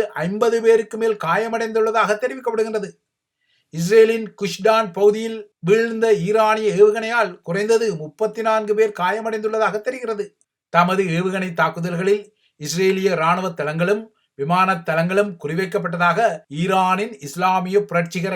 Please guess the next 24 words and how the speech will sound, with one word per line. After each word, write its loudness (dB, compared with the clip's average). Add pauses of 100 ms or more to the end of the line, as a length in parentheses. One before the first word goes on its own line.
காவல் -2
படை 0
உரிமை -6
கோரியுள்ளது. 4 (920)
இஸ்ரேலிய -2
தாக்குதலுக்கு 0
பதிலடி -2
வழங்கும் -2
வகையில் -4 (140)
இன்னும் -2
பல 0
புதிய -2
தாக்குதல்கள் 0
இடம்பெற -2 (120)
உள்ளதாகவும் 0 (280)
ஈரான் 2
சூளுரைக்கின்றது. -4 (840)
அத்துடன் 2 (100)
இஸ்ரேலை 6 (100)
பாதுகாக்க 4
முயற்சிக்கும் -2
மேற்கு 0
நாடுகளின் 2
பிராந்திய 0